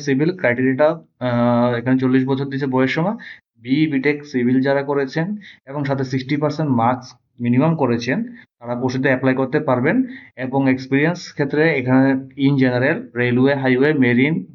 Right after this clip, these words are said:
মেট্রো এবং রেল ইনফ্রাস্ট্রাকচার যারা কাজ করেছেন, যারা গভর্নমেন্ট এমপ্লয়ি আছেন তাদের ক্ষেত্রে তো লেভেল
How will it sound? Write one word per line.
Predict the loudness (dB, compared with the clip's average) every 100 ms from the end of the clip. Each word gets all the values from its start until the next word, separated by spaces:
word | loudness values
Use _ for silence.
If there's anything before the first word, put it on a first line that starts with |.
| -4
মেট্রো | -4 -2 0 0 0 -8 -20 -18 -10
এবং | -4 2
রেল | 2 2 0
ইনফ্রাস্ট্রাকচার | -2 -6 -4 -2
যারা | 0 0
কাজ | -2 -4
করেছেন, | -4 -4 -4 -6 -6 -12 -20 -20 -20 _ _
যারা | -6 -4 0
গভর্নমেন্ট | 0 0 0 0
এমপ্লয়ি | 0 2 4
আছেন | 2 0 0
তাদের | 0 0
ক্ষেত্রে | -2 -2 -2
তো | 0
লেভেল | 2 2 2